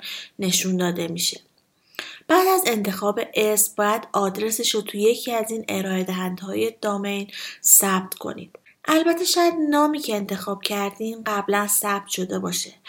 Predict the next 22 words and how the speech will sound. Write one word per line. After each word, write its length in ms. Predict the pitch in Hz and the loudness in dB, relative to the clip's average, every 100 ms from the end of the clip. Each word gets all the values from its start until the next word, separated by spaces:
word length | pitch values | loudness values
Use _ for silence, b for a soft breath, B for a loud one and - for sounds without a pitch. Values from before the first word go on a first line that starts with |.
| B B | B B
باید 220 | - 240 240 | 0 0 0
حواستون 600 | 226 208 208 208 - 214 | 0 0 -2 -4 -6 -6
باشه 340 | 220 220 - | -4 -2 -2
و 160 | 226 220 | -2 -2
با 140 | 208 | 0
کمی 360 | 196 214 214 214 | 0 0 -2 -4
تغییر 640 | - - 208 208 247 262 269 | -8 -4 -2 -2 -2 -2 0
بتونین 440 | 262 254 247 240 | -2 -4 -6 -6
نام 300 | 233 233 233 | -4 -2 -2
مناسب 580 | 220 208 202 196 - 233 | -2 -4 -2 -2 0 -2
رو 240 | 240 233 233 B B B | 0 0 0 B B B
دوباره 380 | 226 196 202 202 | 2 4 4 2
برای 320 | 208 202 202 | 2 2 2
دامینتون 840 | 196 190 190 202 202 202 208 208 196 | 0 0 -2 -2 -4 -6 -6 -4 -4
انتخاب 640 | 170 175 180 175 156 - | -6 -4 -6 -6 -6 -6
کنید. 200 | - - - _ _ _ _ | -10 -14 -18 _ _ _ _
در 180 | 311 339 | 6 8
رابطه 320 | 359 370 370 | 8 6 4
با 100 | 392 | 2
انتخاب 680 | - 294 - 220 240 285 294 | 2 2 0 -4 -2 -2 0
دامین 500 | 254 220 220 226 233 | 2 2 2 -2 -2
مناسب 640 | 226 214 202 196 - 202 | -2 -2 0 2 2 2